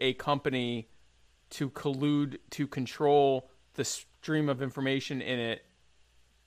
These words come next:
in order to affect an election outcome, s-, sounds like election meddling.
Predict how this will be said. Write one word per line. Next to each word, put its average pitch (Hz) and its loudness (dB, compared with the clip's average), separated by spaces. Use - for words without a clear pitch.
in 143 4
order 139 4
to 143 -2
affect 131 0
an 123 -4
election 123 0
outcome, 113 -2
s-, - -16
sounds - 0
like 107 -4
election 107 -8
meddling. 123 -14